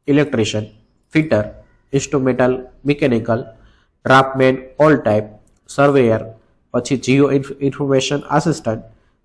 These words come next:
પછી ઇન્ફોર્મેશન and communication technology and mach-, and system maintenance, ઇન્ફોર્મેશન ટેકનોલોજી એટલે કે આઈ ટી, મિકેનિકલ કમ ઓપરેટર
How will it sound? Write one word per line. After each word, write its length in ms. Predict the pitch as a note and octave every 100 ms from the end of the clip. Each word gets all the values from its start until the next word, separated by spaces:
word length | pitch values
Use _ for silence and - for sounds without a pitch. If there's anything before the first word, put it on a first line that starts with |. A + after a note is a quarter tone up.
| -
પછી 180 | C3 C3
ઇન્ફોર્મેશન 580 | C#3+ D#3 D3 D3 - C#3
and 100 | C#3
communication 640 | C#3+ D3 D3 C#3 C3+ D3 C#3 D3+
technology 560 | D3+ A2+ G#2+ G#2+ B2 - _ C3
and 100 | C3
mach-, 480 | C#3 D3 - C#3 C#3+
and 60 |
system 640 | D3 - - D#3 - B2 A2+
maintenance, 540 | A2 A2 A2 G#2+ - _ _ _ _ _ _ _ C#3
ઇન્ફોર્મેશન 500 | C#3+ D#3 D3 C#3+ C#3
ટેકનોલોજી 520 | D3 D3+ C3+ B2 A#2
એટલે 200 | A#2 A#2+
કે 100 | B2+
આઈ 160 | C#3
ટી, 240 | C3 A#2 - _ B2+
મિકેનિકલ 460 | - C#3+ C3+ C#3
કમ 200 | C3 C3
ઓપરેટર 600 | C3+ C#3 C#3 C#3+ C#3+ C#3